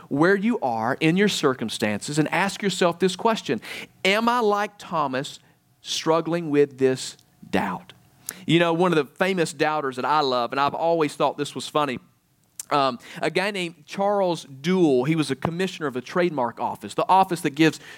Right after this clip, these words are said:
trademarks and patents to all these different companies and all these different products. In the very end of the eighteen hundreds, the very beginning of the nineteen hundreds, he made a statement that said, "We've seen everything we're gonna see.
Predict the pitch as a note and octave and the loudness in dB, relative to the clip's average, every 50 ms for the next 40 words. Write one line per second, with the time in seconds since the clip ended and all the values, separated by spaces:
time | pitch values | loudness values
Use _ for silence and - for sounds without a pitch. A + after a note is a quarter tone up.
0 | - - - - F3+ F3 F3+ E3+ D#3 C#3+ C3+ B2+ A#2 - - C3+ B2 - - D#3 | -10 -6 -2 0 2 2 2 2 2 0 0 0 -2 -4 -6 -8 -8 -4 -2 -2
1 | D3+ D3 - C3 A#2 - - - - C#3 C#3 C#3 C#3 C3 A#2+ C3+ C#3+ - - A#2+ | -2 -2 -4 -8 -10 -10 -8 -6 -4 -2 -2 0 0 0 0 0 -2 -2 -4 -4
2 | - - C#3 C3+ F#2 C3+ C#3 C3 A#2 B2 A#2+ B2 C3 C3 C3+ C3 A2+ C#3 C3+ - | -2 0 0 0 0 0 -2 -2 0 2 4 4 4 4 2 0 0 -2 -2 -2
3 | B2+ F#2+ - - C3+ C3 B2+ C3 C3 B2 - - - - - - - - - - | -4 -6 0 2 2 2 4 2 0 -2 -4 -8 -20 -20 -20 -18 -16 -14 -14 -8
4 | - - D#3 D#3 D3 B2 B2 C3+ D3+ F#3 G#3 A#3 A#3+ B3+ B3+ A3+ - - G3 G3+ | -2 0 0 2 0 0 -2 -2 0 2 2 2 2 2 0 -2 -4 -4 -2 0
5 | G3+ G3 F#3+ E3 D#3 D3 D3+ D#3 D#3+ E3 E3 - E3 D#3 C3+ C#3+ D#3+ D#3 D3+ D3 | 0 0 0 -2 -4 -2 0 0 0 0 -2 -4 -6 -6 -6 -4 -4 -4 -2 -2
6 | C#3 B2+ - C3 B2 B2+ D3+ D#3 D3+ C#3+ C#3 C3 B2+ C#3+ D3 D3 C#3 C3 A#2+ - | -2 -2 -2 -2 2 2 2 2 2 0 -2 -2 0 0 0 0 -2 -4 -4 -6
7 | B2 A#2+ A#2+ B2 C3+ C#3+ D#3 F3+ - - - C#3+ B2+ A2+ A#2+ A2+ A2 G#2 A2+ C3 | -6 -4 -4 -2 -2 -2 -2 -4 -6 -8 -8 -8 -8 -8 -8 -10 -8 -8 -8 -10
8 | C#3 - - - - - - - - - A#3+ C4 D4 C#4 D4 B3 A3+ F3 - - | -10 -12 -20 -20 -18 -16 -16 -4 2 4 4 4 4 4 2 2 0 -2 -2 0
9 | - - F#3+ F#3+ E3+ D3 B2+ - - C3+ C3 - - D3+ C#3 C3 A#2+ A2+ - _ | 0 2 2 2 0 -4 -8 -6 -6 -8 -6 -4 -2 0 0 0 -2 -6 -14 _
10 | - - D3+ F#3 G#3 F3 - - - A#3 B3 B3 A3+ - G#3 A3+ A3 G3 G#3+ G3+ | -8 -4 -2 -2 -2 -2 -2 -2 0 2 4 4 4 2 2 2 2 2 0 0
11 | F#3 G3 G3 F#3 E3+ E3+ E3 E3 D3+ C3 - - C3+ A#2 F#2+ F2+ F2+ - | 0 -2 -2 -2 -2 -2 -2 -2 -2 -4 -4 -2 -2 -2 -2 -4 -8 -8